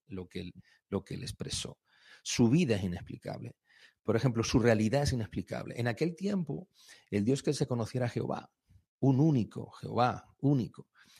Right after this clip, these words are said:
Y aunque ellos conocían el nombre El Elohim, porque Elohim habla de la pluralidad, para ellos el concepto de Dios era uno. Pero de repente, ahora Dios manifiesta un Dios trino. Cuando Cristo viene, manifiesta al Padre y manifiesta al Espíritu Santo entre nosotros. Cuando Él se va, dice, "Yo voy a dejar al Espíritu Santo". O sea, Dios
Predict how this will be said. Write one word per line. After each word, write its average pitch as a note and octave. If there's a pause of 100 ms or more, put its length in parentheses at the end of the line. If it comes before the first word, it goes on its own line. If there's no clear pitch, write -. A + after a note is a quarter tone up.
Y A2+
aunque A2+
ellos A#2+
conocían B2
el A2+
nombre A#2+
El C#3
Elohim, A#2+
porque -
Elohim G2+
habla A2+
de G2
la F#2+
pluralidad, A#2 (320)
para G#2
ellos A#2+ (320)
el A2+
concepto A#2
de G#2+
Dios G#2+
era A2+
uno. G2 (220)
Pero A2
de A2
repente, C3
ahora A#2
Dios B2
manifiesta A2
un B2
Dios A#2+
trino. - (460)
Cuando A2+
Cristo C3+
viene, D#3+
manifiesta A2+
al G2+
Padre E3
y A#2+
manifiesta A2+
al A#2
Espíritu -
Santo A2+
entre G2
nosotros. F#2
Cuando G#2+
Él A2
se A2+
va, A#2
dice, A2
"Yo G#2
voy A2+
a A2+
dejar A2
al A2
Espíritu A2+
Santo". -
O -
sea, G#2+
Dios D3+